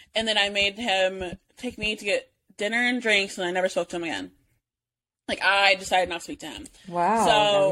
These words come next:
Speaker 2: I'm proud.
Speaker 1: no, yeah, right? It was great. It really, I, like, cursed him out. I told him about himself. He was, like, a black guy, like, listened to Joe Rogan. Like, that's when you know.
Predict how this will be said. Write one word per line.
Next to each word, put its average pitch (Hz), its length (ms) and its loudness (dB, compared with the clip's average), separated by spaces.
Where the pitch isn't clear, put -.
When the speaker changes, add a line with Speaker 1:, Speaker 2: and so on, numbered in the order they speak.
Speaker 2:
I'm 202 80 -12
proud. 190 580 -4
Speaker 1:
no, 277 100 0
yeah, 269 380 -4
right? 214 400 -8
It 220 100 -6
was 285 160 -4
great. 180 280 -4
It 190 100 -10
really, 214 180 -6
I, 185 180 2
like, 226 160 6
cursed 240 280 -4
him 233 80 -6
out. 208 160 0
I 196 40 -2
told 208 180 -8
him 202 60 -10
about 196 120 0
himself. 190 480 -2
He 330 120 0
was, 403 100 0
like, 440 160 2
a - 40 -6
black 185 260 -2
guy, 202 220 2
like, 190 180 0
listened 185 300 -8
to 180 80 -18
Joe 180 80 -2
Rogan. 175 380 -4
Like, 196 120 -12
that's 330 200 -2
when 339 100 -2
you 226 100 -4
know. 170 400 -6